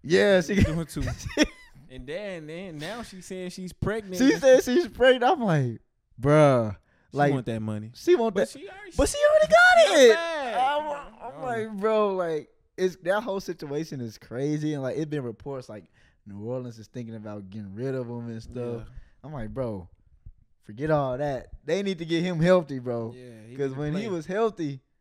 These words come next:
Speaker 2: That was number one.
Speaker 1: they was number one. I'm like, "Bro, Zion was like," everybody was like, "Oh, Zion's gonna be that guy."
Speaker 2: Yeah, the next LeBron.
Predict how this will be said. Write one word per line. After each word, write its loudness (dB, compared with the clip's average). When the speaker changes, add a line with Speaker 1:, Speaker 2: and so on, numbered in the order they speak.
Speaker 2:
That -20
was -20
number -14
one. -6
Speaker 1:
they 0
was -4
number -8
one. -8
I'm -14
like, -10
"Bro, -8
Zion -12
was -12
like," -14
everybody -12
was -16
like, -20
"Oh, -20
Zion's -12
gonna -18
be -16
that -18
guy." -14
Speaker 2:
Yeah, -16
the -12
next -12
LeBron. -10